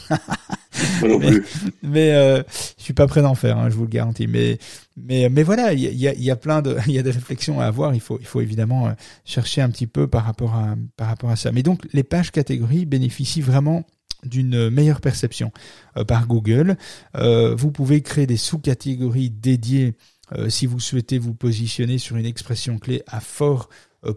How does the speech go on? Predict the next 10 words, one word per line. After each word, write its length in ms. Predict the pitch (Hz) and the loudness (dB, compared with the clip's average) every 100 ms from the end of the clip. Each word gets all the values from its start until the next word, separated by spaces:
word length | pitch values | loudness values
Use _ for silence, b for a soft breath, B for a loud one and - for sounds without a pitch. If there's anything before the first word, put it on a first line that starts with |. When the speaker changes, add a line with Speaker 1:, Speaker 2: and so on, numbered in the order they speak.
| - | -2
Speaker 1:
potentiel. 720 | 165 160 127 123 - 110 131 196 b b b 107 | 0 2 2 -2 -2 -2 -2 -6 b b b -8
Euh, 100 | 101 | -6
par 240 | 113 104 | -6 -6
exemple, 680 | 104 107 117 135 135 131 117 | -6 -4 -2 -2 -4 -4 -2
euh, 280 | 110 107 104 B B B B - | -2 -2 -6 B B B B -8
euh, 180 | 101 107 | -6 -4
une 200 | 131 131 | -2 0
animalerie 600 | 135 143 135 123 123 143 | 2 2 2 2 4 2
en 140 | 117 | 2
ligne 380 | 113 139 170 120 | 0 2 2 0